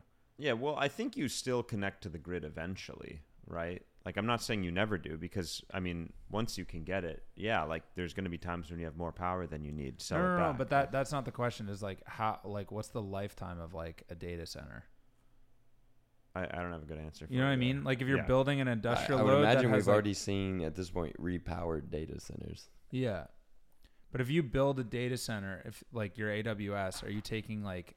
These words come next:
Speaker 2: a ten-year view, a three-year view, a twenty-year view on that asset? You know what I mean?
Speaker 1: I mean
Speaker 2: I'm, I'm playing out the, like, okay, in the past,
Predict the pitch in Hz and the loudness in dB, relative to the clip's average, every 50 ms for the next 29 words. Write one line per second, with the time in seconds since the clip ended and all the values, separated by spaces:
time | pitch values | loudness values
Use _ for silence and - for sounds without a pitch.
0 | - - - - - - - 104 101 101 101 107 113 113 107 117 123 127 131 123 | -16 -16 -14 -10 -8 -6 -4 -4 -2 -2 -2 -2 -4 -4 -4 -2 -2 -2 0 -2
1 | 113 95 - - 98 95 95 98 104 110 107 113 120 120 120 120 110 98 87 - | -2 -4 -6 -8 -6 -6 -4 -2 -4 -4 -4 -2 -2 -2 0 0 -2 -2 -4 -6
2 | - - 104 98 101 107 110 117 113 117 120 120 123 120 117 113 110 110 110 113 | -8 -6 -6 -4 -4 -2 -2 -2 -2 -2 -2 -2 -2 -2 -2 -2 -4 -4 -4 -4
3 | 113 113 - - 131 127 - - - 113 104 104 104 104 104 107 113 123 - - | -6 -6 -6 -8 -8 -8 -8 -8 -6 -6 -4 -4 -4 -4 -4 -4 -6 -6 -10 -16
4 | _ _ _ _ _ _ _ _ _ _ - - 110 117 117 113 107 98 - 143 | _ _ _ _ _ _ _ _ _ _ -6 -2 0 0 2 0 0 2 2 2
5 | 160 175 185 160 160 165 139 - 165 170 180 185 170 151 139 139 143 131 - - | 4 4 4 2 2 0 2 2 4 4 4 4 2 2 0 0 0 -2 -2 -2
6 | 170 120 120 117 113 104 - - _ _ _ _ _ _ _ - - 123 113 135 | -2 0 0 -2 -2 -4 -6 -12 _ _ _ _ _ _ _ -16 -12 -6 -4 -2
7 | 127 120 113 110 101 - - 117 110 113 113 117 110 - - - | -2 0 -2 -4 -2 -2 2 2 4 4 4 2 0 -4 -12 -18